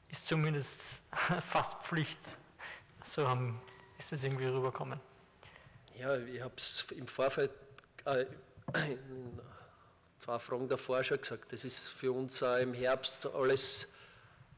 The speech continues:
Speaker 2: ja, wie, wie auf einem richtigen Flow und, und, äh,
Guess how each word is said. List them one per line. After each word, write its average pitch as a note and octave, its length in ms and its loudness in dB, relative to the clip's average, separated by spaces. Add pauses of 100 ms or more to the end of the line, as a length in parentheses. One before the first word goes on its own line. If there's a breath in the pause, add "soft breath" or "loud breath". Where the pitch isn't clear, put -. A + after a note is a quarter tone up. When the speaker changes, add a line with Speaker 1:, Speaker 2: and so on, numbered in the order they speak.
(380)
Speaker 2:
ja, C3 180 4
wie, C3+ 340 2
wie C#3 140 2
auf C3+ 120 0
einem C3+ 140 0
richtigen C#3+ 380 -2
Flow C#3+ 460 6
und, B2+ 300 -2
und, A#2+ 580 -4
äh, C#3 160 0